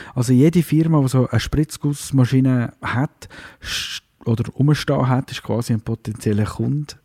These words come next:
äh, oder ja, kann ein potenzieller Kunde sein für euch. Wenn er einen Bedarf hat, so Teile auch zu markieren, haben wir vorher gesagt, das müssen auch nicht alle. Aber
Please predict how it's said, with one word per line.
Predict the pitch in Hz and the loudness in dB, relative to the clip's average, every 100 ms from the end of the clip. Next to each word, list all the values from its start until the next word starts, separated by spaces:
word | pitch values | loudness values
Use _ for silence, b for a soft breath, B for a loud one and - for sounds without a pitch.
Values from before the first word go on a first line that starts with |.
| _ | _
äh, | - 110 110 107 107 107 | -4 -2 0 -2 -4 -4
oder | 110 107 - _ - | -4 -6 -12 _ -14
ja, | - 95 - | -6 -4 -4
kann | - 120 | 0 0
ein | 123 | 2
potenzieller | 123 110 104 113 104 | -2 -4 -4 -2 -2
Kunde | - 127 151 | -2 -4 -2
sein | 160 | -4
für | 147 127 | -2 0
euch. | 151 180 B B B B B - | -2 -6 B B B B B -4
Wenn | 120 131 147 | 4 6 8
er | 139 - | 6 2
einen | 131 | 2
Bedarf | 127 123 131 - | 4 4 2 2
hat, | 127 - | 0 0
so | - 135 | 0 0
Teile | - 123 113 120 110 | 2 0 2 2 0
auch | |
zu | 107 107 | -2 -4
markieren, | 101 - 127 185 226 - | -4 2 2 2 -2 -4
haben | 101 | -4
wir | 104 | -4
vorher | 101 101 | -6 -6
gesagt, | - 131 175 | -2 -2 -2
das | 120 - | -8 -6
müssen | 101 90 - | -6 -6 -8
auch | - 110 | -6 -2
nicht | 135 156 | 0 0
alle. | 165 196 208 B B B B B B | 0 -2 -4 B B B B B B
Aber | - 120 123 | -2 2 4